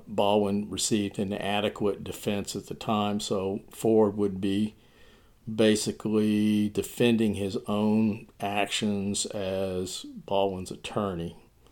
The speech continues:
Anyway, Ford said, "Jason always maintained his absolute innocence in this case.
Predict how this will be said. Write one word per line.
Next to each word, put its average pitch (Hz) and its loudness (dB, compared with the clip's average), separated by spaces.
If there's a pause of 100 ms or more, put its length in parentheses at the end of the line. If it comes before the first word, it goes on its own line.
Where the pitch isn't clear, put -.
(460)
Anyway, 101 0
Ford 139 6
said, 101 2 (1160)
"Jason 180 8
always 120 6
maintained 117 2
his 101 0
absolute 117 0
innocence 151 4
in 123 4
this 123 2
case. 107 4